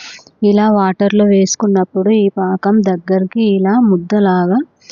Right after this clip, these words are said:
రావాలి. ఇలా చేతిలో పట్టుకుంటే మనకి పాల్లాగా గట్టిగా అయిపోవాలి. అప్పుడు మనకు పాకం రెడీ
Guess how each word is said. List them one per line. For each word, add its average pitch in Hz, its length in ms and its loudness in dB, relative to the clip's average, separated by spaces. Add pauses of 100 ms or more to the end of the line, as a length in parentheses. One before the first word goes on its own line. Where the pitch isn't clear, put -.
(300)
రావాలి. 185 380 0
ఇలా 185 140 0 (120)
చేతిలో 196 380 -2 (100)
పట్టుకుంటే 190 500 -4 (100)
మనకి 175 400 -2 (140)
పాల్లాగా 180 600 -2 (140)
గట్టిగా 190 460 -4
అయిపోవాలి. 175 560 -4 (140)
అప్పుడు 196 360 -6
మనకు 180 320 -2 (680)
పాకం 202 360 -2 (140)
రెడీ 190 220 -2